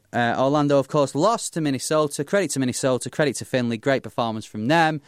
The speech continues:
Adrian Heath going back to his old club and winning. And it was cute the first week, you being above Atlanta in the table. We give you a bit of a head start, <laughs> but now Atlanta, the Holy Trinity, all got goals. Three one. I'm glad for Mattox getting a goal again, uh, for D C as well.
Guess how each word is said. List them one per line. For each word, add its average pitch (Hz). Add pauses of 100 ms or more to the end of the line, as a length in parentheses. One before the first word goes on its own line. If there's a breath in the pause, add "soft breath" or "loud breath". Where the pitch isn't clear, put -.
(200 soft breath)
Adrian 123
Heath 120
going 110
back 107
to -
his 107
old 95
club 92
and 98
winning. 135 (300 soft breath)
And 208
it 180
was 160
cute 214
the 135
first 127
week, 123
you 110
being 123
above 117
Atlanta 104
in 113
the 113
table. 92
We 104
give 127
you 160
a 147
bit 127
of 135
a 117
head 117
start, 101 (100)
<laughs> -
but 120
now 131
Atlanta, 135
the 113
Holy 170
Trinity, 139
all 113
got 107
goals. 110 (280 soft breath)
Three 151
one. 113
I'm 120
glad 156
for -
Mattox 113
getting 104
a 98
goal 98
again, 95
uh, 92
for -
D 98
C 90
as 85
well. 101